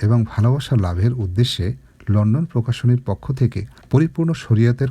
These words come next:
কথা বলা হয়েছে। শরিয়তসম্মতভাবে মানুষকে পরিশুদ্ধ হতে বায়াতের কথা বলা হয়েছে এবং এই পর্বে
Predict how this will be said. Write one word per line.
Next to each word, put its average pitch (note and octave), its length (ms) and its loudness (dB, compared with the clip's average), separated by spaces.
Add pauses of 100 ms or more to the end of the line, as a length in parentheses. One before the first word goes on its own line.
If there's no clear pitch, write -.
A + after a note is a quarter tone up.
কথা D#3+ 240 -2
বলা G2+ 240 0
হয়েছে। F#2 400 -4 (300)
শরিয়তসম্মতভাবে C3 1000 2 (160)
মানুষকে G2+ 400 -2 (120)
পরিশুদ্ধ A#2+ 480 -4
হতে A2+ 280 0 (180)
বায়াতের G2+ 440 -2
কথা B2 240 -2
বলা F2+ 220 -2
হয়েছে F#2 320 -4 (240)
এবং A#2+ 240 4 (500)
এই D3+ 180 2
পর্বে A2 360 0